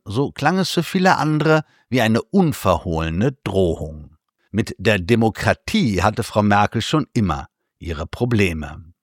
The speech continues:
Am nächsten Tag, dem Dienstag dann,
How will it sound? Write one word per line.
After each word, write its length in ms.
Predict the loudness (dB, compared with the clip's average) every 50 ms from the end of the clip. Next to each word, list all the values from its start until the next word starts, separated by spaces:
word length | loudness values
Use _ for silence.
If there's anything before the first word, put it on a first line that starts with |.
| _ _ _ _ _ _ _ _ _ _ _ -6
Am 160 | -2 0 2 4
nächsten 500 | 6 4 4 2 -2 -10 -6 -6 -6 -2
Tag, 320 | 0 0 0 0 -2 -2
dem 280 | 0 2 2 2 0 0
Dienstag 720 | 0 2 2 2 2 0 -4 -4 -2 -2 -2 -2 -2 -8 _
dann, 340 | -2 0 2 2 2 0